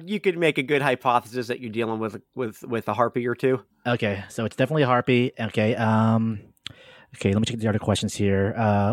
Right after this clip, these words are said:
Speaker 2: what is the monster's main method of attack? What role does it play in the local ecosystem? Feeling that. What does it eat? What environment does the monster prefer to den in?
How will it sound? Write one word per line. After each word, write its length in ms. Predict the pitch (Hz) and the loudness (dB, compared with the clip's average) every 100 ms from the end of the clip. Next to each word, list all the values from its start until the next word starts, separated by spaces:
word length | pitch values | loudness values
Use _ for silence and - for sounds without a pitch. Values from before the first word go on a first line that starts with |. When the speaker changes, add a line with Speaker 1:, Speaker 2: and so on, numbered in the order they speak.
| 110 | 0
Speaker 2:
what 120 | 120 | 0
is 120 | 104 | 0
the 100 | 113 | 0
monster's 480 | 110 113 110 123 110 | 0 2 2 0 0
main 160 | 110 107 | 0 0
method 240 | 107 117 | -2 -2
of 80 | 110 | -6
attack? 500 | - 185 175 165 - - - - - _ | 0 2 4 2 -6 -20 -20 -20 -20 _
What 240 | 110 117 117 | -4 -2 0
role 180 | 113 117 | 0 0
does 100 | 107 | 0
it 60 | |
play 140 | - 110 | 2 2
in 80 | 101 | 4
the 80 | |
local 260 | 98 104 110 165 | 0 -2 -2 -2
ecosystem? 920 | 160 160 - 156 - 160 160 160 147 _ | 0 0 0 -2 0 0 0 -2 -6 _
Feeling 220 | 92 92 | -8 -4
that. 260 | 110 117 - | 0 0 0
What 100 | 113 | -4
does 140 | 98 | -4
it 80 | - - | -6 -2
eat? 420 | 190 180 - - - - - - - | 0 0 -4 -12 -14 -20 -20 -20 -4
What 180 | 143 | -2
environment 460 | 135 127 139 139 139 | 0 2 2 2 0
does 100 | 123 | 0
the 100 | 127 | 0
monster 480 | 120 123 120 127 120 | 2 0 2 0 0
prefer 280 | 117 - 113 | -2 -2 -2
to 80 | |
den 280 | 98 139 156 | 0 0 2
in? 340 | 160 156 147 | 2 0 -2